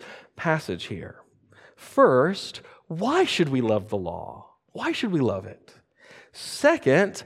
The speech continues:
how can we love the law? Isn't it the law that condemns us? Third,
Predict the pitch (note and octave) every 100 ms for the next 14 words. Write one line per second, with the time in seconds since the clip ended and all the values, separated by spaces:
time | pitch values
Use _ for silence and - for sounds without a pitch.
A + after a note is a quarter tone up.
0 | - - - - - C4+ E4 C4 A3 G3
1 | F3+ D#3 D3+ C#3+ B2 B2 G#2+ G2 E2+ F2
2 | F#2+ _ - - G3+ G#3+ F4 F4 C4 D3
3 | C#3 D#3+ - B2 F#2+ F2+ G2+ B2 E3 D#3+
4 | - - - _ _ _ _ _ _ _
5 | _ _ _ - C#3 G#2 F#2 D#2 -